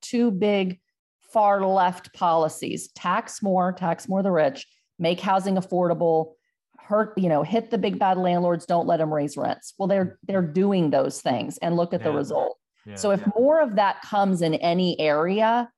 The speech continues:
Speaker 1: to an extreme where there's an equilibrium or slight hyper supply,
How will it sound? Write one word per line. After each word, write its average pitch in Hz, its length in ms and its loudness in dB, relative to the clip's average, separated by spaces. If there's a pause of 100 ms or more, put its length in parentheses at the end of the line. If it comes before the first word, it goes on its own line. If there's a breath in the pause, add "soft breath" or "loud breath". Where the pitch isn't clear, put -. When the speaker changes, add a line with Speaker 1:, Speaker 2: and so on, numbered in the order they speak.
(580)
Speaker 1:
to 208 200 2
an 175 80 2
extreme 180 840 -2
where 165 160 2
there's 160 240 2
an 151 240 -2
equilibrium 190 1120 0
or 170 180 0
slight 165 580 -2
hyper 175 440 -2
supply, 196 600 0